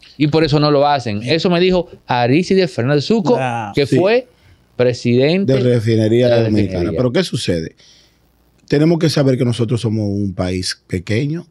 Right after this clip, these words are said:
Speaker 3: con una economía vulnerable. Ningún país pequeño inicia un negocio de petróleo de explotación si no tiene un socio grande. Eso no es
Speaker 1: Él
Speaker 3: verdad.
Speaker 1: dice que han venido, dijo, dijo
Speaker 3: Sí,
Speaker 1: que
Speaker 3: sí,
Speaker 1: el
Speaker 3: pero
Speaker 1: dinero,
Speaker 3: escúchame,
Speaker 1: dijo
Speaker 3: pero
Speaker 1: él.
Speaker 3: pueden venir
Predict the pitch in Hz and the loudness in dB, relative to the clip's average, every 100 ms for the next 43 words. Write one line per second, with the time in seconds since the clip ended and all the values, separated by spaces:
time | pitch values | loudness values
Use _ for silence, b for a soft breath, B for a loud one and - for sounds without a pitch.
0 | - - 107 107 107 101 101 92 95 92 | -8 -2 0 0 0 0 -2 -2 -4 -4
1 | 98 135 139 131 143 147 175 247 - 170 | -6 -6 -2 2 2 2 2 0 0 0
2 | 165 - 127 - 117 107 98 - - 117 | 0 -2 -2 0 0 2 0 -2 -2 2
3 | 131 139 - 123 123 123 117 120 120 104 | 2 2 0 0 2 2 2 0 -2 -2
4 | 92 90 104 107 101 95 95 92 - 113 | -4 -4 -2 -2 -2 -4 -8 -8 -10 -12
5 | 123 b b - 147 165 151 170 185 185 | -14 b b 0 2 2 2 2 2 2
6 | 143 139 - 160 156 113 95 80 - - | 2 0 0 -2 0 -4 -4 -10 -14 -18
7 | _ _ _ - 127 131 143 123 110 113 | _ _ _ -6 -2 0 0 0 0 -2
8 | 123 139 143 139 143 151 185 185 135 131 | 0 0 0 2 0 0 0 0 0 0
9 | 127 127 - 190 233 214 170 151 226 165 | 0 2 2 2 2 2 2 2 2 2
10 | 156 151 143 156 165 156 165 190 208 208 | 2 2 2 2 2 2 2 4 4 4
11 | 220 220 233 | 4 2 0